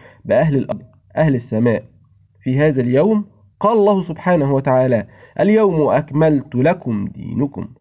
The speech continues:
وأتممت عليكم نعمتي ورضيت لكم الإسلام دينا".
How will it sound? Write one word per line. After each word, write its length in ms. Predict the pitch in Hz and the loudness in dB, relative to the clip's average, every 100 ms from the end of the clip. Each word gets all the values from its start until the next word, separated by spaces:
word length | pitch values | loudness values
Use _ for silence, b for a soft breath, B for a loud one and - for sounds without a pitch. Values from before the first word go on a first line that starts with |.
| b b b | b b b
وأتممت 540 | 120 165 220 240 202 | 0 2 2 0 2
عليكم 800 | 180 156 147 190 180 - 143 131 | 2 4 2 2 -2 -2 0 2
نعمتي 560 | 139 131 180 196 185 185 | 2 2 0 0 0 2
ورضيت 600 | 190 185 180 208 190 135 | 4 2 2 0 0 0
لكم 420 | 147 165 139 131 | 0 -2 -2 -2
الإسلام 760 | - 113 113 131 131 120 95 95 _ _ _ | -2 -8 -4 0 2 0 -4 -8 _ _ _
دينا". 500 | 113 147 156 110 90 | -8 -2 0 0 -2